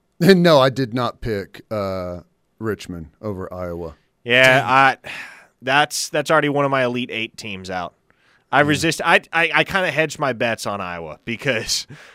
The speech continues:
Speaker 2: I was like, "You know what? I really wanna pick 'em to go deep in this tournament, but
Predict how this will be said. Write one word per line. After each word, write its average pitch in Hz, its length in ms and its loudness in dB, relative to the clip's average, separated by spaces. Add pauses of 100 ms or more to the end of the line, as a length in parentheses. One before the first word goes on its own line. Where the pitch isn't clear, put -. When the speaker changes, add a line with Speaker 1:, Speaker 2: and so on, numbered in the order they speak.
(220)
Speaker 2:
I 131 80 -6
was 131 120 -4
like, 151 180 0
"You 143 60 -6
know 156 100 0
what? 175 120 4
I 143 100 6
really 160 420 4
wanna 151 260 6
pick 147 280 0
'em 147 80 0
to 139 80 -2
go 139 140 2
deep 131 300 -2
in 139 80 -4
this 135 160 -4
tournament, 139 500 -4 (480)
but 123 600 2